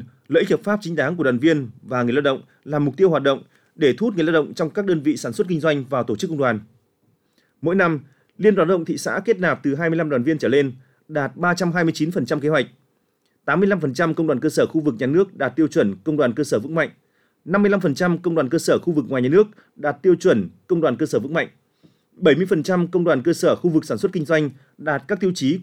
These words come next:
của phong trào công đoàn cơ sở ba có, ba không. Thông qua các hoạt động chăm lo lợi ích, Liên đoàn Lao động thị xã Nghi Lộ đã tham mưu giúp đoàn viên khó khăn, bị ảnh hưởng thiên tai, dịch bệnh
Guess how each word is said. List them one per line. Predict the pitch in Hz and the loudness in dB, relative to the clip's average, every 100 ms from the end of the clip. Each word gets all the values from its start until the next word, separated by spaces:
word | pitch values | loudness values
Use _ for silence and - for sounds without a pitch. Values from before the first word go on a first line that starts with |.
| - | -4
của | 165 147 | 0 0
phong | 160 156 | 0 -4
trào | - 143 123 107 _ _ | -4 0 0 -2 _ _
công | - 180 | -2 0
đoàn | 147 | 0
cơ | 127 | 0
sở | 156 170 120 90 | -2 2 0 0
ba | - 151 | -4 -4
có, | 143 117 139 | -2 -4 -2
ba | 151 | -2
không. | 139 147 123 - _ _ _ _ _ _ _ - | 0 0 0 -8 _ _ _ _ _ _ _ -2
Thông | 175 | 0
qua | 165 147 | 2 0
các | |
hoạt | 185 151 | 0 0
động | 143 127 | 0 -2
chăm | 170 | -2
lo | 160 | 0
lợi | 147 131 | 2 2
ích, | 214 - _ _ _ - | 0 -4 _ _ _ -2
Liên | 185 196 | 4 4
đoàn | 160 | 4
Lao | 170 | 0
động | 160 | -2
thị | 147 | -4
xã | 175 | -2
Nghi | 190 | 2
Lộ | 175 - | 2 0
đã | 143 147 | -4 -6
tham | 185 170 | -2 2
mưu | 170 165 | 4 2
giúp | 135 196 165 | 0 -4 -2
đoàn | 135 | 0
viên | 160 | 0
khó | 156 143 | -2 -4
khăn, | 175 160 | -2 -2
bị | 147 | -2
ảnh | 139 | 0
hưởng | 143 113 87 | 2 2 0
thiên | - 156 | -4 -4
tai, | 170 156 | 0 -2
dịch | 131 113 | -2 -4
bệnh | 135 | -4